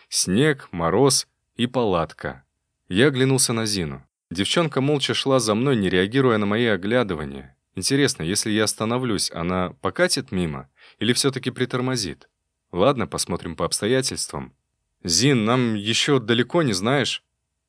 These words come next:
Девушка сурово нахмурила брови, зыркнула на меня из-под бровей,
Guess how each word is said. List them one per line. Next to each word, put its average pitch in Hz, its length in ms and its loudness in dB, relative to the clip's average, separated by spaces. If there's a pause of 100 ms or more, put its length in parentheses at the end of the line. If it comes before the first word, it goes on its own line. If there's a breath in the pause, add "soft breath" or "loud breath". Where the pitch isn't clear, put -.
Девушка 131 380 2
сурово 131 420 2
нахмурила 110 500 0
брови, 101 400 2
зыркнула 90 540 0
на 85 100 0
меня 92 240 0
из-под 82 380 -6
бровей, 80 460 -2